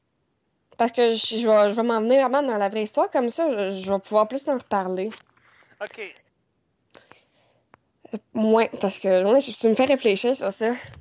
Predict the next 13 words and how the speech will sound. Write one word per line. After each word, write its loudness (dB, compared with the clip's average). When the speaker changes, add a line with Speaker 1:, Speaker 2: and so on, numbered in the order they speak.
Speaker 2:
OK. -12
Speaker 1:
Puis, -4
en, -6
en 4
tout -8
cas, 2
là, 2
ils, -2
les -6
chiens, -4
ils -2
s'aiment -2
vraiment 2